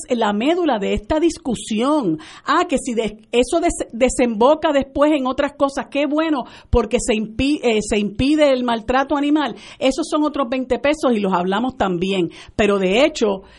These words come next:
si usted va a hablar del maltrato animal y después se va a comer el lechoncito, piénselo de nuevo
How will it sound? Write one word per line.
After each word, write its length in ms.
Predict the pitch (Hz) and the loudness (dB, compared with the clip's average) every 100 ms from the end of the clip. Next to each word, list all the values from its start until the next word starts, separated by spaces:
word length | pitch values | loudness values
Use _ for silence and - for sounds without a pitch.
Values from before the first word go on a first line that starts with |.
| - | -16
si 180 | - | -6
usted 240 | 220 220 208 | -2 0 2
va 60 | 226 | 2
a 40 | |
hablar 300 | 285 294 320 | 2 0 2
del 160 | 311 285 | 2 2
maltrato 560 | 214 185 202 233 302 | 0 -2 -2 0 0
animal 680 | 294 208 180 233 226 202 285 - _ _ _ _ _ _ - | 0 2 2 2 2 0 -6 -10 _ _ _ _ _ _ -6
y 100 | 220 | 0
después 320 | 208 208 214 | 2 2 2
se 80 | 262 | 2
va 60 | 277 | 0
a 60 | |
comer 200 | 311 294 | 2 2
el 80 | 294 | 2
lechoncito, 720 | 285 302 240 - 277 294 220 | 0 -2 -4 -2 -2 2 0
piénselo 460 | 202 185 185 254 262 | 0 -2 -2 0 0
de 140 | 269 | 0
nuevo 480 | 262 285 262 208 - | -2 -2 -2 -4 -8